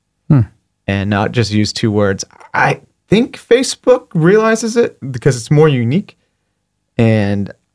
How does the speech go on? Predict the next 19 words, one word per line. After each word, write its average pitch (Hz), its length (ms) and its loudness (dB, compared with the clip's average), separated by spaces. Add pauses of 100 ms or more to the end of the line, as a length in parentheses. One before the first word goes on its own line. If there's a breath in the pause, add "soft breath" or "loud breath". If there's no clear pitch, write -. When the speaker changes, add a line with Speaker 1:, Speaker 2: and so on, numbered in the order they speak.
Speaker 2:
I've 127 260 2
realized 156 420 2
that 143 340 0
in 117 80 -6
helping 120 340 0
other 123 220 2
businesses 139 520 -2
and 107 100 -4
help, 101 220 -4
helping 117 300 -2
other 107 220 0
people 139 580 -2 (500 soft breath)
that 101 280 -2
they'll 110 280 2
show 131 280 2
up 92 80 -4
much 117 320 -2
more 117 160 0
likely 101 560 -6